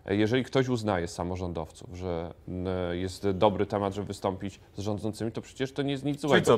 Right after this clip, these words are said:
Speaker 1: nie
Speaker 2: podsumowując.
Speaker 1: jestem w, w Platformie Obywatelskiej,
Speaker 2: Mhm.
Speaker 1: gdzie, gdzie jest zakaz, e, sp-, spotykania
Speaker 2: Mhm.
Speaker 1: i rozmowy z przedstawicielami pisu, e, tylko w Polskim Stronnictwie Ludowym, więc tu się
Speaker 2: Czyli
Speaker 1: zasadniczo
Speaker 2: króciutko,
Speaker 1: różnimy.
Speaker 2: panie prezesie, zamykając ten temat, to jest bar-, bardziej P R czy realna pomoc?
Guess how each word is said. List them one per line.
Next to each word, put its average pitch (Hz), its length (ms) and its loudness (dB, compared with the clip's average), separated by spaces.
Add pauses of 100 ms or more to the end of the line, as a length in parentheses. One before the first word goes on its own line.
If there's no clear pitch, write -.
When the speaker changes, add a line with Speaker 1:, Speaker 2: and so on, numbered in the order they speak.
Speaker 1:
nie 147 40 6
Speaker 2:
podsumowując. 160 440 10 (240)
Speaker 1:
jestem 123 200 2
w, - 40 -8
w - 20 -18
Platformie 120 420 6
Obywatelskiej, 110 440 4
Speaker 2:
Mhm. 104 120 -2
Speaker 1:
gdzie, 104 120 -6
gdzie 107 140 0
jest 107 140 4
zakaz, 98 480 4 (360)
e, 95 400 8 (140)
sp-, - 300 -6
spotykania 113 440 2 (120)
Speaker 2:
Mhm. 98 80 0
Speaker 1:
i 110 40 4
rozmowy 92 720 2
z - 100 -10
przedstawicielami 87 800 -2
pisu, - 380 -6 (340)
e, 101 180 2
tylko 117 320 0
w 135 60 -14
Polskim 120 280 0
Stronnictwie 170 460 -2
Ludowym, 95 300 2
więc 95 160 -4
tu 123 100 0
się 135 160 4
Speaker 2:
Czyli 120 120 0
Speaker 1:
zasadniczo 120 400 0
Speaker 2:
króciutko, 175 220 8
Speaker 1:
różnimy. 165 240 4
Speaker 2:
panie 160 80 0
prezesie, 156 340 -2
zamykając 151 360 2
ten 151 100 0
temat, 151 220 2
to 156 60 -4
jest - 160 -6
bar-, 214 180 4
bardziej 180 320 4
P 202 180 -4
R 220 100 0
czy - 140 -4
realna 139 300 4
pomoc? - 380 -10